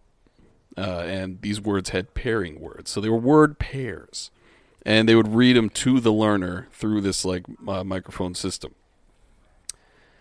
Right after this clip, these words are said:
Uh, the subject would then go back through the list, saying only the first word, and give four multiple choice options for the correct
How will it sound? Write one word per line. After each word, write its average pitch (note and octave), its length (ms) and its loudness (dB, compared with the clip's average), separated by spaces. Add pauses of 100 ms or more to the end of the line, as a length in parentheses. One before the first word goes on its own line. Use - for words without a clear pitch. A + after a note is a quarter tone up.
(140)
Uh, G#2+ 180 4
the G#2+ 80 2
subject C3 380 2
would G#2 160 -2
then B2 420 2
go G#2+ 160 4
back A2+ 360 0
through A2 180 -4
the G2 80 -4
list, F2+ 300 -6
saying G#2+ 300 0
only G#2+ 200 -2
the G2+ 80 -6
first - 440 0
word, E2 440 -8
and G2 180 -6
give G2 200 -4
four A2 320 2
multiple G#2+ 340 -2
choice G#2+ 540 -2
options G2 540 -4
for - 120 -4
the F#2+ 80 0
correct - 480 -6